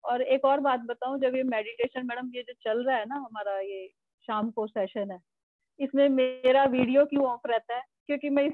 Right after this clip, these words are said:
time kitchen के काम कर रही होती हूँ। शायद आप कई बार कह भी देते हो, कभी अपनी विंडो भी खोल लिया करो। मैं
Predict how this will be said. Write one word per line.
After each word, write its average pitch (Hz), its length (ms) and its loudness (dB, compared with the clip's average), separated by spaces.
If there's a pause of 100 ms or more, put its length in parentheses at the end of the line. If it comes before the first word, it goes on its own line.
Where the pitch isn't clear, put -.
(120)
time 285 200 4
kitchen 294 300 0
के 285 140 4
काम 247 260 2
कर 220 160 0
रही 196 260 -8
होती 185 280 -10
हूँ। 180 100 -14 (1160)
शायद 240 180 2
आप 247 200 2
कई 262 140 4
बार 254 160 2
कह 240 220 0
भी 262 120 0
देते 240 260 -2
हो, 240 60 -6
कभी 254 220 2
अपनी 240 220 -4 (580)
विंडो 254 340 4
भी 269 100 2
खोल 226 200 0
लिया 214 160 2
करो। 196 200 -10 (280)
मैं 294 100 2